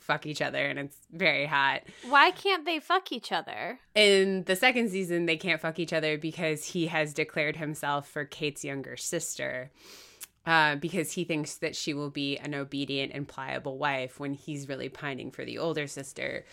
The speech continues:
Speaker 1: who's talkative and competitive and fun.
Speaker 2: I'm gonna be real honest with you.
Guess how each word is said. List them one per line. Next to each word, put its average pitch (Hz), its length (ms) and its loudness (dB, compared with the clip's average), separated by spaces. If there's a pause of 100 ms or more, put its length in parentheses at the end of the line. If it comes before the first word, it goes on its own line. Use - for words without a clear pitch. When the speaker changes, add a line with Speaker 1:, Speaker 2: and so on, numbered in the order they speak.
(280)
Speaker 1:
who's 143 640 -2 (200)
talkative 143 920 0
and 135 180 -6
competitive 131 680 -6
and 135 180 -8
fun. - 460 -4 (440)
Speaker 2:
I'm 202 60 -14
gonna 254 140 -8
be 277 120 -6
real 269 180 -4
honest 302 460 0
with 349 160 -8
you. 370 340 -2